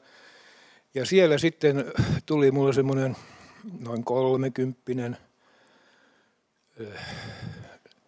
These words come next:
nainen, joka, joka hieroi sitten tuota erittäin hyvin. Ja sitten kun hän puhui, niin, niin tuota, mä sanoin, että mi-, mi-, mistä päin sä oot niin kuin kotoisin?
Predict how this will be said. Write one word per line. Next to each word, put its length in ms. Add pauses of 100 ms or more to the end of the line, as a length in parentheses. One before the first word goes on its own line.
(540)
nainen, 440
joka, 400
joka 340
hieroi 640
sitten 360
tuota 240
erittäin 440
hyvin. 320
Ja 80
sitten 200
kun 100
hän 120
puhui, 360
niin, 200 (760)
niin 240
tuota, 500 (1120)
mä 100
sanoin, 160
että 120
mi-, 160
mi-, 140
mistä 280
päin 260
sä 100
oot 160
niin 100
kuin 100
kotoisin? 420